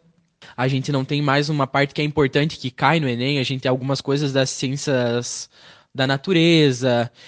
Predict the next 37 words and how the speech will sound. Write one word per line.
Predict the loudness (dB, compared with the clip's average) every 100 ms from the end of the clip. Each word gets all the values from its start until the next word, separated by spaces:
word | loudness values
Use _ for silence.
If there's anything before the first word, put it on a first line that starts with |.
| -20 -12
Então, | -12 -4 -2 0 -2 -2
a | 0
gente | 0 -2
tem | 0 0
as | 2
matérias | 0 0 0 0
pra | 0 0 0
suprir, | -2 -8 -4 -2 0 -2 -6
mas | -8 -2 2 2 2 2 2 2 -2 -4
a | -4
demanda | 0 0 0 0
é | -2
muito | -4 -6
grande | -4 -4 -4
pro | -6 -6
enem. | -6 -8 -10
Então, | -16 -10 -6 -4 -4
acaba | -2 -2 0 -2
não | -2 -4 -4 -2
dando | -2 -2 -4
conta | -6 -4 -2 -2
de | -4 -4
tudo | -4 -4 -4
que | -6 -12
se | -12 -12
tem | -6 -4 -4 _ -20 -20 -20 -4
e | 0
a | 2
gente | 0 -4
perdeu | -6 -4 0 2 2
algumas | -2 -6 -10
coisas, | -10 -10 -12
né? | -14 _ _ -10
Essa | -8 -8
é |
a |
questão. | -10 -8 -8